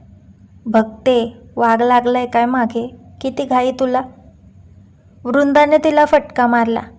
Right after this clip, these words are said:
"घाई तर आहे ना बे, जिजू कसले भारी दिसतात.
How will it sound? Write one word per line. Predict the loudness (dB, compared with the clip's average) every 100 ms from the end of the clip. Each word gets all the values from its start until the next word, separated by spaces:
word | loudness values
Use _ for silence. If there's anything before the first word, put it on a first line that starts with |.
| -20 -20 -20 -16 -12
"घाई | -4 -2 0 0
तर | -2
आहे | 0 0
ना | 0 -2
बे, | -2 -4 -6 -12 -16 -6
जिजू | -6 -4 -2
कसले | -2 -2 -2 -2
भारी | -2 0 0 0
दिसतात. | -4 -8 -4 -2